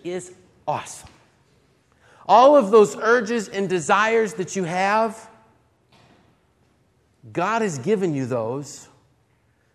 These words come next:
to be saved and stored and preserved like a priceless gift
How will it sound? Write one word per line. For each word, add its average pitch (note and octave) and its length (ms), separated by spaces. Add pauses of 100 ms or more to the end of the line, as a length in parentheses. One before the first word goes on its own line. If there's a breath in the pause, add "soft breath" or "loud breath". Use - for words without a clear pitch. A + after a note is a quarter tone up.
(240)
to D3 120
be C3 160
saved F3+ 640
and F3+ 140
stored - 560 (1040)
and A2 100
preserved G2+ 840 (800)
like A#2 160
a A2+ 40
priceless D3 640
gift - 380